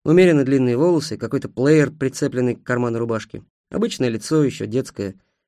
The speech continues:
но уже с рождающимися в нём мужскими чертами. Такие подростки могут быть как примерными учениками, гордостью родителей, учителей, так и абсолютными раздолбаями и хулиганами,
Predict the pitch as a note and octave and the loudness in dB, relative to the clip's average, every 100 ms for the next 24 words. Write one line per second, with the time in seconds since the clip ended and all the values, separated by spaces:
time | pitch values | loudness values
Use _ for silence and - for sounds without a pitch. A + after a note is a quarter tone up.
0 | _ - B2 A#2+ C3 - A#2+ A2+ A2+ D#3 | _ -2 0 0 -2 -2 -4 -4 0 2
1 | D3+ - B2 A#2+ - A2 A2 A2+ A2 G#2+ | 0 0 -2 -2 -6 -4 -4 -2 -2 -4
2 | - A2 G#2+ G#2 G2+ - C#2 - _ _ | -8 -6 -6 -6 -10 -12 -12 -14 _ _
3 | _ _ _ - G3 G3+ G3 A3+ A3 - | _ _ _ -4 0 2 6 4 4 0
4 | B2 G#2 G#2+ C#3 D#3+ D3+ D#3 D#3 C#3+ D3+ | -4 -4 -4 -2 0 0 0 0 -4 -2
5 | D3 D#3 D3+ C#3+ C#3 C#3 D3 D3 G3 C#3 | 2 4 4 2 2 2 0 2 2 2
6 | G#2 - _ - A#2+ B2 A2 - F#2 G2 | -2 -10 _ -4 -2 -2 -4 -8 -6 -2
7 | D#3+ D#3 A2 - - A#2+ D3 B2+ _ _ | -2 -4 -10 -10 -6 0 0 -2 _ _
8 | _ _ - - - - F#3+ G#3 G#3 E3 | _ _ -8 -4 -4 0 2 2 4 4
9 | D#3 C#3+ D3 C#3+ E3 F3 C#3+ B2 - B2+ | 4 2 2 2 4 4 4 2 0 -2
10 | A#2+ A2 G2 F#2+ | -2 -2 -2 -6